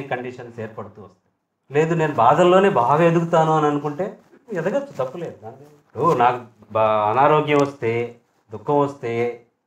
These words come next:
కష్టం వస్తే అప్పుడే నాకు దేవుడు గుర్తొస్తాడు, ధ్యాన సెంటర్ గుర్-, గుర్తొస్తుంది అని అనుకుంటే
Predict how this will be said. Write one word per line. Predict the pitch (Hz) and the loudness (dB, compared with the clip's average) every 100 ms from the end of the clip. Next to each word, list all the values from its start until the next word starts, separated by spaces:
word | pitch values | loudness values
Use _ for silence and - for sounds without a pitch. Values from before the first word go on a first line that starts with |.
| _ - | _ -20
కష్టం | - - 147 | -10 -2 -2
వస్తే | 139 - 113 117 120 _ _ _ - | -2 -6 -4 -4 -8 _ _ _ -20
అప్పుడే | _ 180 220 | _ 4 6
నాకు | 180 160 139 | 6 4 0
దేవుడు | 151 | 0
గుర్తొస్తాడు, | 135 135 131 - 127 135 123 | 0 -6 -6 -4 -6 -2 -2
ధ్యాన | 123 - | -2 -2
సెంటర్ | 127 127 123 | -6 -8 -12
గుర్-, | 120 _ | -16 _
గుర్తొస్తుంది | 117 127 135 139 123 127 | -14 -6 -6 -6 -8 -4
అని | 120 117 | -2 -4
అనుకుంటే | 117 117 | -8 -4